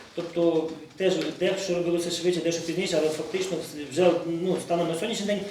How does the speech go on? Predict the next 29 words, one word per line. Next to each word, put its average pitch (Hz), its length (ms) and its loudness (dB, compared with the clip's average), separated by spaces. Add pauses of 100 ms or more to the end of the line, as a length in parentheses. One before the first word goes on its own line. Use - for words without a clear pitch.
(280)
е, 156 200 2
всі 196 260 -2
роботи 185 380 4
п-, 160 240 -2
завершені 185 500 2
по 160 120 -4
всіх 185 280 -4
об'єктах, 180 420 2
які 185 260 -2
стоять 165 520 0
на 156 480 4 (240)
комунальних 139 440 -4
землях. - 220 -8 (560)
Тобто 117 160 -12
вже, 160 220 2 (500)
ну, 160 140 0
наші 165 320 0
комунальні 165 380 0
підприємства 214 520 0 (100)
можуть, 180 560 0
е, 156 80 -8 (1800)
здійснювати 160 420 -2
більш 156 200 -4
пов-, 147 220 -10 (140)
повноцінну 139 400 -8
діяльність. 117 460 -8 (840)
Також 165 200 2
були 165 200 2
виготовлені 160 600 2